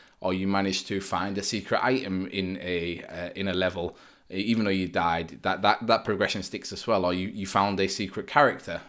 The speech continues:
uh, which is really cool. So the game just al-, always feels like you are progressing. It has, like, a really good loop because you, you, like I said, you, you were kind of encouraged to do one more run, and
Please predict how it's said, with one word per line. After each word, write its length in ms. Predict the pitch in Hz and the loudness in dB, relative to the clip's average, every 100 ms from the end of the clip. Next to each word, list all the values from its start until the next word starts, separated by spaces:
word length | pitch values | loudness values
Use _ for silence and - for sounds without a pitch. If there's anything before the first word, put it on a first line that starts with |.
| - | -10
uh, 80 | 92 | -6
which 180 | 92 | -6
is 100 | 98 | -4
really 220 | 98 92 85 | -2 -2 -2
cool. 260 | - 85 | -4 -4
So 340 | 82 95 95 95 - - - - _ | -4 0 0 0 -12 -20 -20 -20 _
the 80 | - | -2
game 340 | 104 131 135 127 | 4 8 8 8
just 180 | 123 | 4
al-, 440 | - 113 117 110 107 | 6 10 10 8 2
always 420 | 107 117 117 107 | 6 8 8 4
feels 280 | - 110 101 | 2 2 4
like 320 | 98 95 - - | 2 -2 -10 -8
you 200 | 95 95 | 0 0
are 60 | |
progressing. 640 | - 95 92 87 - 95 95 - _ _ _ _ _ _ - | 0 -2 -2 -2 0 0 -2 -12 _ _ _ _ _ _ -2
It 140 | 113 | 0
has, 200 | - 107 | 4 4
like, 140 | 101 98 | 4 -2
a 40 | |
really 280 | 95 110 101 | 0 2 2
good 220 | 87 82 | -2 -4
loop 220 | 87 92 92 - | -2 -2 -2 -6
because 360 | 95 - 98 - | -6 -2 -2 0
you, 220 | 98 92 | 0 2
you, 640 | 90 87 90 90 92 - 80 90 | 0 -2 -2 -2 -4 -8 -14 -8
like 180 | 95 | -8
I 40 | 92 | -8
said, 220 | - 90 | -8 -6
you, 140 | 87 | -6
you 180 | 87 92 | -6 -4
were 160 | 92 92 - | -2 -2 -4
kind 180 | - 110 | -6 -4
of 160 | 98 - - - _ - | -4 -6 -16 -20 _ -8
encouraged 540 | 104 - 117 117 - | -4 4 6 6 2
to 80 | 92 | -4
do 320 | 82 104 104 | -2 0 0
one 180 | 95 101 | 0 2
more 240 | 98 85 | 2 2
run, 380 | 82 101 113 - - - | 2 2 0 -2 -18 -6
and 540 | 107 95 95 95 95 | 0 2 2 2 0